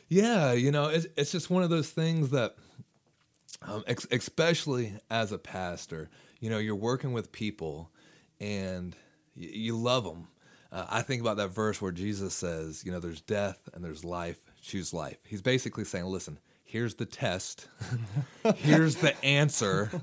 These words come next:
I'm giving you the answer. Just choose this one." But at the end of the day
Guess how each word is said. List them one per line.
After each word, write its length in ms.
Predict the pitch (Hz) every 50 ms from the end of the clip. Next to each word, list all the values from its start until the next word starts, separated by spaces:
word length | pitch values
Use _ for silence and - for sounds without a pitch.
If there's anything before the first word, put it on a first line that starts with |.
| - 180 175 165 -
I'm 240 | - 165 123 123 123
giving 300 | 113 139 151 143 147 147
you 80 | 143 131
the 160 | 131 127 -
answer. 540 | 131 131 127 127 123 - 127 117 107 98 - _ _
Just 360 | - - 151 147 131 - - -
choose 520 | - - 135 147 147 139 131 123 101 -
this 320 | - 156 143 139 131 -
one." 360 | 120 113 104 101 95 98 95 107 95 98 92 - - - - - - - - - - _
But 80 | - 123
at 140 | 127 127 -
the 80 | 120 -
end 180 | 131 139 147 139
of 100 | 123 117
the 80 | 113
day 540 | 98 101 107 107 101 90 90 87 82 80 85